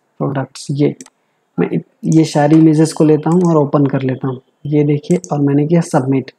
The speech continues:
Submit करते ही ये मैंने six images लिया था और six images show हो रहा है। तो इस तरह से हम dynamically show भी कर रहे हैं images को, और multiple images single click में एक साथ बहुत सारे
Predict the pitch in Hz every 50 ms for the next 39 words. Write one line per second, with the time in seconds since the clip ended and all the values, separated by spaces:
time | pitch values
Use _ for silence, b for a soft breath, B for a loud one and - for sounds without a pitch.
0 | _ _ _ _ _ _ _ - - - 147 156 175 180 175 - 185 165 156 170
1 | 175 170 175 180 190 - - - - 151 151 - 160 151 151 151 151 - 165 -
2 | - 175 160 160 151 156 160 156 156 156 165 165 160 - 190 175 - - 160 147
3 | - 156 143 143 135 147 143 143 - 151 131 131 139 135 135 135 139 160 156 151
4 | - - 165 170 151 - 175 151 143 180 208 - - _ _ _ b b b b
5 | b b 143 139 151 147 147 147 151 151 156 143 175 180 185 180 - - 160 151
6 | 160 180 180 180 175 156 160 175 175 165 170 165 160 175 175 175 - - 190 196
7 | - - 156 147 147 147 165 175 175 180 247 214 - 226 220 208 202 202 190 196
8 | 202 202 - - - 160 156 156 160 180 196 202 208 190 202 B B B B B
9 | B _ - - 160 160 156 170 175 185 185 185 180 180 190 185 - - 180 175
10 | 165 160 165 143 196 196 - - 156 147 147 170 175 180 180 180 -